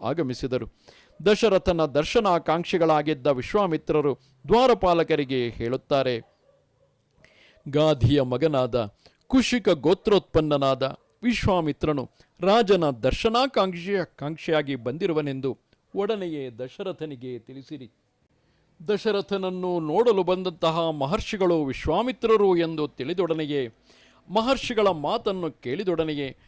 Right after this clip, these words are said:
ಸಂಭ್ರಮಗೊಂಡ ದ್ವಾರಪಾಲಕರು ಅವರ ಮಾತಿನಂತೆ, ಅಂದರೆ ವಿಶ್ವಾಮಿತ್ರರ ಮಾತಿನಂತೆ, ಮಹರ್ಷಿಗಳು ಬಂದಿರುವ ವಾರ್ತೆಯನ್ನು ರಾಜನಿಗೆ ತಿಳಿಸುವ ಸಲುವಾಗಿ ಅರಮನೆಯೊಳಗೆ ಧಾವಿಸಿ ವಿಶ್ವಾಮಿತ್ರರು ಬಂದಿರುವುದನ್ನು ತಿಳಿಸಿ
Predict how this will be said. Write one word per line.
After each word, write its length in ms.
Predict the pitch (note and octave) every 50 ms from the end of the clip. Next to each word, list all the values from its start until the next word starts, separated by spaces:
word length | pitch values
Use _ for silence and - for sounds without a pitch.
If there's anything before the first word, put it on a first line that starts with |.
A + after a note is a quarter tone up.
| _ _
ಸಂಭ್ರಮಗೊಂಡ 800 | - - - B3+ C4+ C#4+ A#3+ B3+ C4 B3 A#3 G#3 G#3+ G3+ F#3+ F3+
ದ್ವಾರಪಾಲಕರು 1000 | F3+ E3 D3 C3 A2+ A#2 A#2 D3+ G3+ G3+ F#3 F3 E3 D#3+ D3+ - D3+ C#3 A#2+ - _ _ _ _ _ -
ಅವರ 240 | F3+ F#3 E3+ D#3+
ಮಾತಿನಂತೆ, 720 | D3 C3+ B2 B2+ E3 - A3+ F3 D3+ C#3+ C3+ - B2 - - _
ಅಂದರೆ 240 | E3+ F3+ E3+ D#3 C3+
ವಿಶ್ವಾಮಿತ್ರರ 760 | B2 B2 - - F3+ F#3 A3 A#3 A3+ - - D3+ D3 C3+ C3
ಮಾತಿನಂತೆ, 640 | A#2 A2+ G#2+ A#2 - - E3+ C#3 C3+ B2+ - C#3 A#2+ G#2+ - _ _ _ _ _ -
ಮಹರ್ಷಿಗಳು 640 | G#3+ A3+ C#4 C#4+ - - C4 A3 G#3 F#3 E3 D3+
ಬಂದಿರುವ 520 | B2+ A#2+ C3 E3 F#3+ F3 G3+ A#3+ G3+ D#3+ C#3+
ವಾರ್ತೆಯನ್ನು 680 | C#3 C3 C3+ - - F3+ D#3 D3 C#3+ C3+ C3+ A#2+ G#2+ - _ _ _ _ -
ರಾಜನಿಗೆ 600 | F#3+ A3+ C4 C4 A3+ B3 G3+ F3+ D3 D#3 C#3+ C3
ತಿಳಿಸುವ 440 | - - B2+ D3+ - - E3+ D3 B2+
ಸಲುವಾಗಿ 600 | - C3 A#2+ C3+ C#3+ C#3+ C#3 C#3 B2+ B2+ G#2+ - _ _ _ _ _ -
ಅರಮನೆಯೊಳಗೆ 800 | G#3+ A#3+ C4+ A#3+ A3+ G3+ G3 F3+ E3 D#3 D3+ C3 C#3 C3 B2 A2+
ಧಾವಿಸಿ 600 | G2+ G2 - A#2+ C3+ D#3 F3 D#3+ - D#3 C3+ G#2 - _ _ _ _ _ -
ವಿಶ್ವಾಮಿತ್ರರು 800 | A3+ G#3 - C#4+ C4 A#3 G#3+ F#3+ F#3 - F3+ D#3+ D3+ C#3+ C#3
ಬಂದಿರುವುದನ್ನು 680 | B2 A2 A#2 D3+ G3 A3 F3+ D#3+ D#3 C#3+ D3 C#3 C3+ B2+
ತಿಳಿಸಿ 420 | - - C3+ D3 D3+ - - C#3